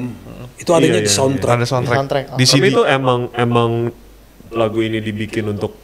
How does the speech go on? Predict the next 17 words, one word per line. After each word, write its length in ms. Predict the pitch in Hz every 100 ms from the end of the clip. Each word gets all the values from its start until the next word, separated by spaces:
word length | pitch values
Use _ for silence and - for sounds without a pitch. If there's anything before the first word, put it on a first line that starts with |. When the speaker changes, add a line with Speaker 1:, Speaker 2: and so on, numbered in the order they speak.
| -
Speaker 2:
soundtrack 440 | - 117 101 104 -
ini 180 | 90 95 156
atau? 420 | 160 127 127 135 -
Speaker 1:
Iya, 260 | - 214 170
jadi 280 | 170 247 262
sebetulnya 400 | - 190 202 220
itu, 100 | 240
Bu, 120 | 233 175 - 151
Speaker 2:
Request 380 | 156 120 135 120
gitu? 200 | 117 98 95 - -
Speaker 1:
itu, 280 | 175 175 254 254 202 - - 147 143 -
itu 240 | 170 - 240
untuk 600 | 214 196 202 190 185 185
range, 460 | 165 180 190 185 -
itu 240 | 156 156 208
region 360 | 190 139 175
Asia. 800 | 170 170 - 175 160 139 117 -